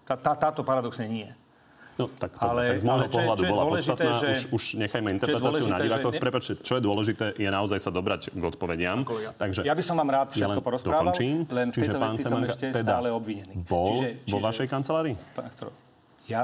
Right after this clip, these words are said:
Speaker 1: som vypovedal v tejto veci a táto vec je otvorená. Ja vám to veľmi rád porozprávam, keď bude skončená.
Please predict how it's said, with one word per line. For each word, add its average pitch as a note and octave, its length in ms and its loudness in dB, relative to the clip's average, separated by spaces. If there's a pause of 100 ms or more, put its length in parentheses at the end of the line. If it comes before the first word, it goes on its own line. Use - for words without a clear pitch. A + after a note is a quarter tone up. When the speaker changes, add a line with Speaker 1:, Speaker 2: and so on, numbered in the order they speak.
(120)
Speaker 1:
som A2+ 360 -6
vypovedal G#2+ 540 -2
v - 80 -12
tejto A#2+ 220 -4
veci D3 260 -4
a - 100 -6
táto B2 220 -4
vec G#2+ 100 -4
je G#2+ 80 -4
otvorená. G#2 480 -4
Ja - 140 -6
vám B2+ 100 2
to B2+ 80 -6
veľmi D3 160 0
rád C3 140 2
porozprávam, B2+ 400 0
keď B2 100 -4
bude G#2+ 140 -4
skončená. A2+ 500 -6